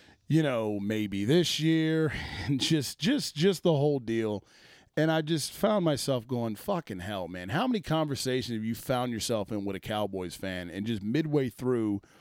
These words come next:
you wanna fucking bang your head against the wall. Because, like, I didn't, like, I didn't lob in their lap, like, "Hey, fuck you, we're winning another Super Bowl this year." It just happened organically. It just happened. It was like they had to.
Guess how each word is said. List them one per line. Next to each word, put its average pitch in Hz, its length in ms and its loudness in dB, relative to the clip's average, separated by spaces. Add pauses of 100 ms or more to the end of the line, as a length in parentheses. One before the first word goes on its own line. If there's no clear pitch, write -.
(280)
you 120 120 4
wanna 143 280 2
fucking 127 260 2
bang 120 220 2
your 110 100 -2
head 151 160 2
against 104 240 -4
the 101 60 -6
wall. 67 280 -6 (560)
Because, 175 160 6
like, 269 120 4
I 320 140 4
didn't, 285 200 2
like, 196 220 2
I 233 140 4
didn't 247 220 4
lob 127 440 2
in 135 100 2
their 123 140 2
lap, 117 400 0
like, 120 220 -2
"Hey, 131 140 -2
fuck - 340 2
you, 120 200 0
we're 120 120 2
winning 127 240 0
another 110 180 -2
Super 120 280 -2
Bowl 101 180 0
this 85 180 -4
year." 73 220 -8
It 147 80 4
just 151 180 2
happened 151 380 0
organically. 135 680 -2 (1040)
It 151 100 4
just 170 180 2
happened. 170 340 2
It 123 40 0
was 143 100 0
like 170 140 2
they 170 140 2
had 143 440 0
to. 95 240 0